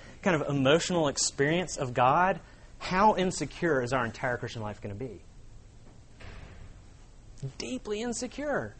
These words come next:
'cause life is hard. So Christian maturity can't be activity, and it can't be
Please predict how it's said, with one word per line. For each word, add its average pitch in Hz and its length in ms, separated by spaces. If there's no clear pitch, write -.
'cause 185 140
life 226 380
is 269 120
hard. 247 540
So 196 100
Christian 254 300
maturity 226 340
can't 247 360
be 240 160
activity, 214 520
and 185 100
it 190 120
can't 220 460
be 143 240